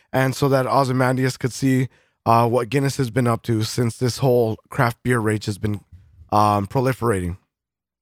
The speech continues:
So, uh, we're gonna start off with the first beer today. It's gonna be, uh, from Guinness. It says, "Two hundred years in America."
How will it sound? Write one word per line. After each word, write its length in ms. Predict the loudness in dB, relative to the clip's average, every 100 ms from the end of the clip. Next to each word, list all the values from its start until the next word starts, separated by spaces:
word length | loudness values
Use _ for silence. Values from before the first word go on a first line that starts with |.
| _ _ -16 -8
So, 380 | 2 4 4 0 _ _ 2
uh, 120 | 2
we're 100 | 4
gonna 180 | 2 0
start 280 | 2 0 2
off 260 | 2 0
with 120 | -2 -8
the 80 |
first 320 | -4 0 0 2
beer 160 | 0
today. 280 | 2 2 2
It's 140 | 2 0
gonna 200 | 0 2
be, 300 | 2 2 0 -8 _ _ _
uh, 320 | 4 4 4
from 280 | 2 2 2
Guinness. 540 | 0 -4 -4 -10 -16 -8
It 120 | -8
says, 460 | 0 2 2 0 -10 _ _
"Two 140 | 0 2
hundred 340 | 2 2 0
years 380 | 2 4 4 2
in 140 | -4
America." 640 | 0 2 2 2 2 -2